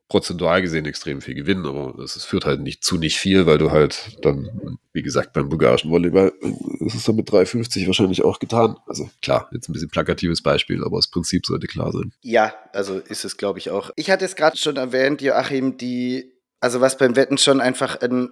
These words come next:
Speaker 2: sehr, sehr großer Faktor ist, das können wir jetzt auch, glaub ich, beide aus eigener Erfahrung sagen, sind so psychologische Komponenten, sind so psychologische Aspekte, die einfach nicht unterschätzt werden dürfen. Also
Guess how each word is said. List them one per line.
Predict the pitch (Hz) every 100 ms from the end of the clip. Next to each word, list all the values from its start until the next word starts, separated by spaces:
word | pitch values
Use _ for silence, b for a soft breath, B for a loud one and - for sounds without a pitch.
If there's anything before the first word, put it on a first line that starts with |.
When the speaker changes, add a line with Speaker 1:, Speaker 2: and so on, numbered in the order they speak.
| -
Speaker 2:
sehr, | - 135
sehr | 139 127
großer | 123 127 127
Faktor | - 135 - 110
ist, | 113 -
das | 101 -
können | - 117 117
wir | 110
jetzt | 113 -
auch, | 110 -
glaub | 110 107
ich, | 110 -
beide | - 113 139 151 156 156 151
aus | - 123 -
eigener | 117 131 139
Erfahrung | 131 127 120 120 127 120
sagen, | 120 120 117 120 120 120
sind | - 113
so | - 113
psychologische | - 113 123 127 131 - 117 117 110 - _
Komponenten, | - 110 117 113 113 107
sind | 110 110
so | 117
psychologische | - 117 117 120 127 127 117
Aspekte, | - 151 147 160 156 B B B
die | 143 147
einfach | 123 139 143 139 - -
nicht | 127 147 - -
unterschätzt | 127 123 - 123 -
werden | 104 104 104
dürfen. | 104 104 110
Also | 95 110 107 113 113